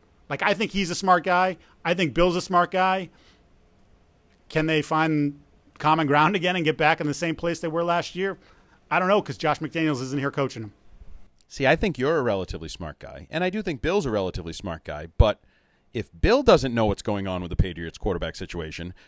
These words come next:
Speaker 2: and Mike Giardi doesn't know what's going on with the Patriots quarterback situation, I think we can close by saying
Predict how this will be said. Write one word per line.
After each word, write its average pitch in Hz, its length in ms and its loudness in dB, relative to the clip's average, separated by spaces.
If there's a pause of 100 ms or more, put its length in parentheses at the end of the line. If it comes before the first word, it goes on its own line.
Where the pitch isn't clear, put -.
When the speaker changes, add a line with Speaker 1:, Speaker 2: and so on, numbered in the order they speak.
Speaker 2:
and 117 120 -4
Mike 127 180 0
Giardi 247 440 8
doesn't 139 260 8
know 117 140 0
what's 98 280 -6
going 104 220 0
on 101 100 0
with 95 80 -2
the - 40 -4
Patriots 92 360 0
quarterback 92 340 -2
situation, 92 640 -6 (260)
I 113 80 -2
think 190 240 0
we 196 100 2
can 156 160 0
close 214 280 2
by 139 140 6
saying 127 480 0